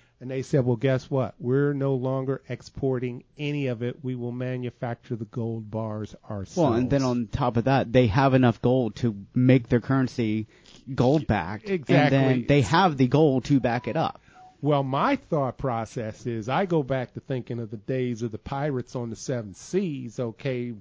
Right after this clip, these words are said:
Speaker 1: pillaging and, you know, trying to claim. And I'm just wondering,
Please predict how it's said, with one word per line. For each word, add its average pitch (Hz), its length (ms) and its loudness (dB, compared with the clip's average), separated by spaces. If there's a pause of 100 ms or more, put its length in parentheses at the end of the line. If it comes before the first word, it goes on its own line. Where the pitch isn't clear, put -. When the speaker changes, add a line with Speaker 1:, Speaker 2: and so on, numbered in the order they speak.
(120)
Speaker 1:
pillaging 127 720 -2
and, 120 340 -4
you 135 140 0
know, 120 440 -2 (160)
trying 127 240 -4
to 117 60 -8
claim. 127 320 -10 (480)
And 135 180 -6 (100)
I'm 160 220 -4
just 170 300 -4
wondering, 120 580 -6